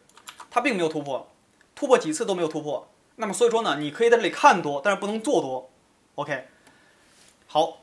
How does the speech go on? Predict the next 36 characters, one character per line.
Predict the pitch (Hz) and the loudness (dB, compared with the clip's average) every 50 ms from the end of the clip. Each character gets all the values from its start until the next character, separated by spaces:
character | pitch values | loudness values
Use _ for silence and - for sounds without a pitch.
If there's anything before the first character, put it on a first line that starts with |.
| _ | _
牛 | - 156 175 202 226 | -6 -4 -4 -2 -4
旗 | - - 170 190 214 - - _ _ _ _ _ _ _ _ _ _ _ _ _ _ _ _ _ _ | -4 -4 -6 -6 -8 -10 -18 _ _ _ _ _ _ _ _ _ _ _ _ _ _ _ _ _ _
上 | - - 254 233 190 175 | -2 4 4 4 4 4
破 | 170 214 185 | 0 -2 -2
趋 | 160 - 220 | -2 -2 -2
势 | 202 185 | -4 -4
线， | 190 214 151 - - - | -4 -6 -8 -8 -10 -14
上 | - - - 202 175 | -12 -4 -4 -4 -2
破 | 165 175 160 | -2 -2 -2
高 | 185 196 | -2 -2
点。 | 175 131 - - - _ _ _ _ _ _ _ _ _ _ _ _ _ _ _ - - _ _ _ _ _ _ _ _ _ _ _ _ _ _ _ _ _ _ _ _ | -4 -6 -12 -16 -20 _ _ _ _ _ _ _ _ _ _ _ _ _ _ _ -20 -20 _ _ _ _ _ _ _ _ _ _ _ _ _ _ _ _ _ _ _ _
那 | - 220 226 | 0 2 2
么 | 214 214 | 2 2
另 | 240 302 277 | 2 4 6
外 | 269 240 | 6 4
一 | - | 4
种 | 170 151 139 | 2 -2 -4
呢， | 147 147 | -2 0
就 | 175 170 | 0 0
是 | 165 165 151 135 127 120 - - _ _ _ _ | 2 2 0 0 -2 -4 -6 -12 _ _ _ _
横 | - - - 190 214 247 | -8 -2 -2 -2 0 0
向 | 240 302 294 254 208 | 4 4 4 4 4
的 | 170 | 0
牛 | 156 156 165 170 | -2 0 -2 -2
旗， | 170 - 147 147 147 - - | -4 -4 -6 -8 -8 -10 -6
我 | - 156 | -6 -6
们 | 147 147 147 | -4 -4 -8
通 | - - 226 156 | -8 -8 -8 -8
常 | - 151 147 151 170 185 | -6 -4 -4 -4 -4 -2
会 | - 240 196 147 127 - - _ _ _ - | 0 0 0 0 0 -4 -12 _ _ _ -14
称 | - - 220 220 220 | -10 -8 -6 -6 -6
作 | 214 226 180 - | -4 0 0 0
收 | - - 220 220 | 0 0 0 0
敛 | 190 151 | 0 0
三 | 147 196 214 | -2 -2 -4
角。 | 202 151 107 107 113 | -4 -6 -12 -14 -16